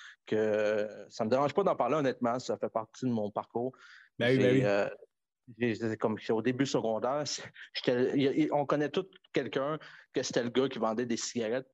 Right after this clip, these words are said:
Speaker 1: ou des cigares, euh, sur le coin de, de, du coin fumeur. Ben, j'étais ce
Speaker 2: <laughs>
Speaker 1: gars-là.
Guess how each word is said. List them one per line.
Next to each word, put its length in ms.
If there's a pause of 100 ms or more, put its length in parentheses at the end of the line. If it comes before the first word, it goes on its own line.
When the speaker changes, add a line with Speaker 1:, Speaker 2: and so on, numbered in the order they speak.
Speaker 1:
ou 180
des 140
cigares, 640
euh, 560
sur 120
le 40
coin 320
de, 340
de, 180
du 140
coin 140
fumeur. 380
Ben, 100
j'étais 200
ce 100
Speaker 2:
<laughs> 160
Speaker 1:
gars-là. 220